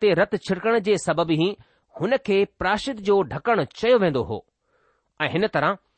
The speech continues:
هو پرماتما سان ملندا هئا. پرماتما هنن سان پيار ڪندو هو، پر پرماتما پيار ۾ ڀاوُڪ ٿي ڪري هنن کي هي ڪڏهن ڪونه چوندو هو ته توهان مون وٽ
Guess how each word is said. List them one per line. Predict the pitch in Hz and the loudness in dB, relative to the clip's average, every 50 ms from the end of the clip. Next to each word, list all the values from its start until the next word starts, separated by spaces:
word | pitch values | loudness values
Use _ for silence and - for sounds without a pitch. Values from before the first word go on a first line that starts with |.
| _ _ _ - | _ _ _ 0
هو | 160 175 | 0 0
پرماتما | - - 180 160 151 160 123 - 226 226 | 2 0 0 0 0 0 0 0 0 -2
سان | 196 - 185 160 | 0 0 0 0
ملندا | 165 208 262 262 226 160 | 2 0 0 0 0 -2
هئا. | 120 113 107 - - _ _ _ _ _ _ _ _ _ _ _ _ | -2 -2 -4 -6 -8 _ _ _ _ _ _ _ _ _ _ _ _
پرماتما | - 185 180 175 196 240 247 - 233 240 240 226 | -2 -2 0 2 0 0 0 0 0 0 0 0
هنن | 156 170 190 208 202 | 0 -2 -2 -2 -2
سان | - - 208 190 - | -2 -2 -2 -2 -2
پيار | - 190 214 247 | -2 0 0 0
ڪندو | 240 - 208 196 180 151 | 0 -2 0 0 0 0
هو، | 123 123 110 87 - _ _ _ _ _ - | 0 -2 -4 -6 -8 _ _ _ _ _ -2
پر | 170 160 - | -2 0 0
پرماتما | 180 170 165 165 196 208 - 214 214 214 202 - _ | 0 0 2 2 0 0 0 0 0 0 0 -2 _
پيار ۾ | - 185 196 226 240 226 208 160 123 101 - _ _ _ _ - | -2 0 2 2 2 2 0 0 -2 -2 -6 _ _ _ _ -20
ڀاوُڪ | 101 - - 170 240 294 262 - | -18 -6 -2 0 0 0 0 -2
ٿي | - 240 226 | -6 -6 -2
ڪري | - 208 175 143 113 90 - _ _ _ - | 0 0 0 0 -2 -4 -10 _ _ _ -6
هنن | 139 165 220 247 240 | -2 0 0 0 0
کي | - 208 156 110 - - _ _ _ _ _ | -2 -2 -4 -4 -6 -10 _ _ _ _ _
هي | - 160 175 | -6 -6 -6
ڪڏهن | - - 208 202 220 233 220 220 | -2 -2 0 2 2 2 2 0
ڪونه | 254 294 294 | 0 -2 0
چوندو | 285 277 254 240 220 196 | 0 2 2 2 2 2
هو | 156 143 117 - - _ _ _ _ _ _ - | 0 0 -2 -6 -8 _ _ _ _ _ _ -6
ته | 170 | -6
توهان | 151 - 202 196 208 220 196 127 98 - _ _ _ | -4 -2 0 0 2 2 0 0 -4 -8 _ _ _
مون | - 117 139 185 214 | -10 -6 -2 0 0
وٽ | 233 220 - | 0 2 2